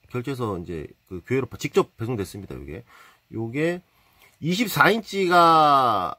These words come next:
한 구만 원 하잖아요. 한 십만 원 하거나 삼만 원부터 이거 사는 게 낫죠.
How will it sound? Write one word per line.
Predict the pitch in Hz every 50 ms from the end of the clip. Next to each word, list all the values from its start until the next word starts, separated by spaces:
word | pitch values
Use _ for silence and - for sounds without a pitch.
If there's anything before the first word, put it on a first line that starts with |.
| _ _ _
한 | - 123 120 104 - _ _ _ _ _ _ _ _
구만 | - - 147 170 202 196 175
원 | 147 143
하잖아요. | 160 156 185 147 123 101 98 104 123 117 90 71 69 76 - _ _ _
한 | - 98
십만 | - - 175 185 180 160
원 | 131 117
하거나 | 120 123 120 120 90 76 76 87 104 113 113
삼만 | - - 156 175 175
원부터 | 170 156 143 127 - - 98
이거 | 98 113
사는 | 113 127 131
게 | 131
낫죠. | 101 69 73 - _ 73 69 71 - 147